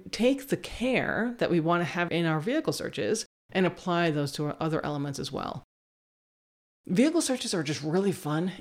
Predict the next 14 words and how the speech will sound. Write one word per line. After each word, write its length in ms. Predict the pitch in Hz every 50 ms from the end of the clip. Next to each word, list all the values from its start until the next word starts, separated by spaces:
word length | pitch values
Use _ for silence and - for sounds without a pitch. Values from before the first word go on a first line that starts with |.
| -
if 280 | - 247 262 285 277 -
we 380 | 208 202 214 226 226 226 226 -
approach 420 | 202 - - 202 180 180 175 - -
them 240 | 180 170 170 165 -
in 220 | - 170 170 170 170
the 80 | 170
way 420 | 147 147 147 147 147 147 143 143 143
that 480 | 139 143 139 143 143 139 - - - - - - - - -
we 140 | - - 151
should. 240 | - - - - - - _
So 260 | - - 214 - -
I 180 | - 202 233 269
will 160 | 285 285 285
say, 420 | 277 - 190 180 175 170 170 160